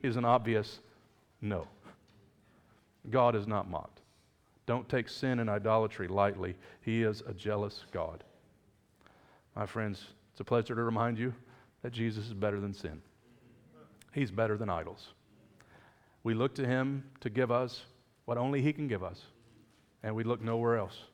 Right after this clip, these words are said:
And to finish strong, we must flee from any kind of idolatry that arises in our hearts and feast on the pleasures of Jesus. So take heed. Take the exit. Take Christ. Take heed lest you fall.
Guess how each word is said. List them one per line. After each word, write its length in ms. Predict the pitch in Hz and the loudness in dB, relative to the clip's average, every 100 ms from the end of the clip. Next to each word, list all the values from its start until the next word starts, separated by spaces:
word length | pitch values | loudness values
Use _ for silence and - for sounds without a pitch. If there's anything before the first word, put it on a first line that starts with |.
| _ _ _ _ _ _ | _ _ _ _ _ _
And 140 | 117 107 | -4 -4
to 60 | |
finish 320 | - 131 135 | -2 -2 -2
strong, 400 | - 120 110 113 - - _ _ _ | -2 -2 0 -2 -8 -20 _ _ _
we 80 | 117 | -4
must 240 | 113 110 | -2 -4
flee 220 | - 120 120 | -4 -2 -2
from 220 | 123 120 | -2 -2
any 160 | 139 | -2
kind 260 | 147 143 127 | 0 0 0
of 100 | 117 | 0
idolatry 520 | 113 107 104 98 110 | 0 0 0 -2 -4
that 100 | 107 | -2
arises 440 | 101 104 110 110 107 | 0 2 2 0 -4
in 80 | 110 | -4
our 120 | 92 | -6
hearts 320 | 87 - - _ _ - - - - | -8 -12 -20 _ _ -20 -20 -20 -8
and 140 | 104 | -8
feast 320 | - 120 110 113 | -4 -4 -2 -4
on 80 | |
the 80 | 101 | -6
pleasures 380 | - 110 101 101 | -2 -2 -2 -6
of 100 | 95 | -8
Jesus. 480 | 98 90 87 - - _ _ _ _ - - - _ - | -8 -10 -12 -16 -20 _ _ _ _ -20 -20 -20 _ -8
So 180 | 120 | -6
take 300 | 113 147 131 | 0 0 0
heed. 320 | - 104 90 - - - _ _ _ _ _ - - - - | 0 -4 -4 -12 -20 -20 _ _ _ _ _ -20 -20 -20 0
Take 220 | 143 139 | 0 2
the 160 | 131 110 | 2 2
exit. 380 | - - - - - - - _ _ _ _ - | 0 -8 -12 -16 -20 -20 -20 _ _ _ _ -4
Take 220 | 123 110 | -4 -2
Christ. 480 | 107 90 87 - - _ _ _ _ _ _ _ _ _ _ - | -4 -4 -6 -16 -20 _ _ _ _ _ _ _ _ _ _ -2
Take 220 | 139 131 | -2 2
heed 180 | 156 139 | 2 4
lest 240 | 139 - | 2 0
you 80 | 123 | -4
fall. 300 | - 104 | -2 -2